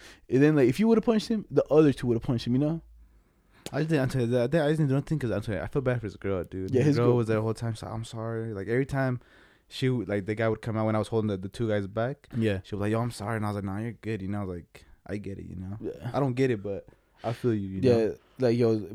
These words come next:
Speaker 1: but I don't know. That's fucking terrible, bro. Just, like, being with someone like that and that boy just, like, all like that, you know?
Speaker 2: Yeah, but that's on you, you know? Same time, like, I can't really talk about it 'cause maybe they're scared, but I don't know, but
Speaker 1: They're scared,
Speaker 2: that's on
Speaker 1: yeah.
Speaker 2: you, you know?
Speaker 1: That's on, yeah.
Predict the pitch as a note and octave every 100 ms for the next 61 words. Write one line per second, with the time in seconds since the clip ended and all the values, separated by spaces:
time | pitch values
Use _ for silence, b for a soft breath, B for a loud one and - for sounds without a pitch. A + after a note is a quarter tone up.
0 | - B2+ F#3+ C3 C3+ C#3+ C#3+ E3+ C#4+ F#3+
1 | E3+ - - C3 A#2+ A2+ G2+ G#2+ A2+ B2
2 | C3 A2 - A2+ B2 C#3 C3+ D3 D3+ C#3+
3 | C#3 C#3+ B2+ A#2 A#2+ A2+ A#2 - F2 G#2
4 | G#2 A#2 C3+ A2+ B2 F#2+ E2+ D2 B1 G#2
5 | G#2+ A#2 - A#2 G#2+ G2+ F#2+ G2 C#3 D#3
6 | D#3 D#3 C#3 A2 F2+ A2+ D3 A#2 G#2+ A#2
7 | A2+ A2 A2 - G#2+ G2+ F2+ F2 - G2
8 | G2+ G#2 F2 F#2 F2 D2+ - - D#3 -
9 | A2+ F2+ F2 A2 G2+ G2 G2 A2 B2+ C#3
10 | - C2 D#2+ C2+ C#2+